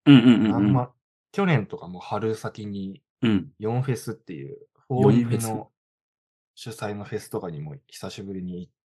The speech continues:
Speaker 2: て、
Speaker 1: へー。
Speaker 2: こう何人も、何、何万もおらんかな？まあ、何千人とかの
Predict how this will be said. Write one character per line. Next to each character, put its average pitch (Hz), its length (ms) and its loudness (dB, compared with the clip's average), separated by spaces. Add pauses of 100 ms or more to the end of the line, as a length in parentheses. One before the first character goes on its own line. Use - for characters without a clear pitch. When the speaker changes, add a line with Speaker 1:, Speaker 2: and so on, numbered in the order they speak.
Speaker 2:
て、 - 320 -6 (120)
Speaker 1:
へ - 40 2
ー。 101 580 6
Speaker 2:
こ 104 60 0
う 104 40 -6
何 120 280 2
人 120 200 2
も、 98 280 -4
何、 117 320 -6 (120)
何 104 220 -6
万 165 220 2
も 110 80 -2
お 98 40 -8
ら 95 120 -8
ん 92 60 -14
か - 120 -20
な？ 110 120 -10
ま 95 100 -12
あ、 - 20 -10
何 98 240 -6
千 98 180 -10
人 98 280 -14
と - 120 -20
か 82 140 -16
の 85 140 -20